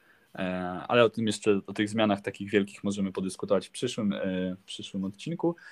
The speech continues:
E, jeszcze tutaj a propos tego Brooklynu, e, mam pytanko, czy, e, czy myślisz, Piotrze, że w tym sezonie będzie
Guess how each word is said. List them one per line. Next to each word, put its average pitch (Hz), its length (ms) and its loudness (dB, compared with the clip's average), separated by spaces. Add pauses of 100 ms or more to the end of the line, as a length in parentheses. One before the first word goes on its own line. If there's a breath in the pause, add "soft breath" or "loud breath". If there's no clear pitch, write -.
(300 loud breath)
E, 92 240 0
jeszcze 135 280 4
tutaj 104 360 6
a - 80 0
propos 95 460 2
tego 92 240 0
Brooklynu, 98 680 0 (420)
e, 92 460 2
mam 92 300 0
pytanko, 101 480 0
czy, 117 460 2 (720)
e, 95 60 -2 (640)
czy - 140 -4
myślisz, 120 420 0
Piotrze, 110 460 2
że 98 220 4
w - 80 -18
tym 104 220 -2
sezonie 95 600 0 (240)
będzie 92 480 -2